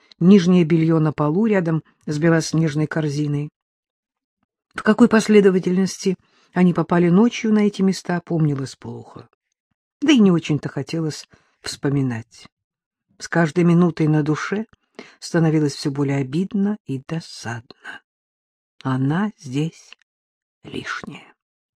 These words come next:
Точно так же, как могут быть лишними в этой квартире неподходящие к интерьеру сувениры, картины или подаренные ею накануне тапочки. Когда Катя вышла из ванной,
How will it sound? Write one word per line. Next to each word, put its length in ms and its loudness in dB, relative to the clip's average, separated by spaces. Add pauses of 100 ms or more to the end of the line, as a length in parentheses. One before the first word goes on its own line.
(760)
Точно 260 2
так 240 -2
же, 120 -4
как 220 -2
могут 260 2
быть 240 -2
лишними 460 0
в 40 0
этой 200 -4
квартире 640 -4 (600)
неподходящие 960 4
к 80 0
интерьеру 600 2
сувениры, 880 2
картины 800 0 (500)
или 180 6
подаренные 680 4
ею 360 2
накануне 580 -2 (100)
тапочки. 800 -14 (1000)
Когда 280 2
Катя 320 0
вышла 300 -2
из 160 0
ванной, 500 -2